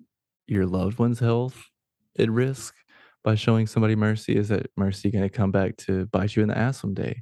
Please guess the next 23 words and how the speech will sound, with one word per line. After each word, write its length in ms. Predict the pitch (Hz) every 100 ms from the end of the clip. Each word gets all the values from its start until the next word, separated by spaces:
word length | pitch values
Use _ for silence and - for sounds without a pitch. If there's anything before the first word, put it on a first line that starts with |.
| -
I 80 | 101
think 340 | 104 104 -
those 500 | 92 95 107 107 - -
are, 480 | 92 92 92 92 - _ -
I, 180 | 117 113 -
I 80 | 110
think 280 | 160 - 113
mercy 320 | 110 - 104
definitely 340 | 98 101 104
shows 240 | 101 101 98
strength, 460 | - 104 101 - _
but 260 | 101 95 - _ _
I'm 140 | - 110
not 200 | 113 117
sure 300 | - 123 123
if 140 | -
it, 300 | 127 123 - _ -
if 160 | 117
it 280 | 120 - - _
always 640 | 110 113 117 113 113 - -
shows 560 | 165 - 110 120 120 -
wisdom 560 | - 131 143 - - 117 - -
necessarily. 720 | 107 98 - - 104 110 110